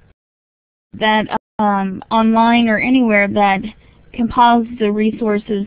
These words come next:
that are completely approved. I know NetTrucker does that to some degree, but NetTrucker, last I was,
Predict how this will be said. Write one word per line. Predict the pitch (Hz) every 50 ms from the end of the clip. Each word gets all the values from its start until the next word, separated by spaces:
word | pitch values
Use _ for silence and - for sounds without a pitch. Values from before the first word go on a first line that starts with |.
| -
that | 220 202 196 185 - -
are | 196 208 208 202 196 196 196 202 - - _ _ _ _ _ - - _ _ _ - - _ - -
completely | - 233 - 262 254 226 247 254 247 233
approved. | 220 - - 254 240 226 226 226 - - -
I | 226 226
know | 233 240 254 254
NetTrucker | 247 240 240 247 240 - - 269 240 220 - - 220 208
does | 220 208 208 208 220
that | 214 202 - - -
to | 214 214 -
some | 233 214 208 202
degree, | 208 202 208 208 202 202 202
but | 208 208 196 190 - - - - - - - _ _ _ - -
NetTrucker, | - - 226 233 226 - - - 240 226 220 254 226 220 214 190 - - -
last | - 190 220 214 226 240 247 - -
I | 214 208 220 220 226 226
was, | 226 220 208 202